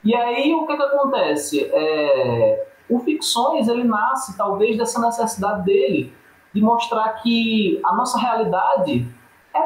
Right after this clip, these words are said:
toda baseada em narrativas que têm uma questão ficcional de fundo, né? Quando você fala assim, "Ah, o gigante acordou", por exemplo, né?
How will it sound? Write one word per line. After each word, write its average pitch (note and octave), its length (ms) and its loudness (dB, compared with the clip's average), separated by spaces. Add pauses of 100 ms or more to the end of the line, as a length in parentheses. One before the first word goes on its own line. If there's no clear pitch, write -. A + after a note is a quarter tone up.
toda C#4+ 340 4
baseada C#4 460 2
em C4+ 40 0
narrativas C4+ 760 0
que G4 480 2 (680)
têm C#4 220 2
uma F#4+ 180 2
questão D4 320 0
ficcional C4+ 500 0
de B3 160 -4
fundo, C3+ 320 0
né? - 200 -4 (840)
Quando F3 200 0
você F#3+ 120 -2
fala E3+ 240 0
assim, D#3+ 360 0
"Ah, F3+ 380 2
o D3+ 60 -2
gigante E3+ 440 0
acordou", D#3+ 840 0
por C#3 120 0
exemplo, C3+ 440 0
né? C3 180 -2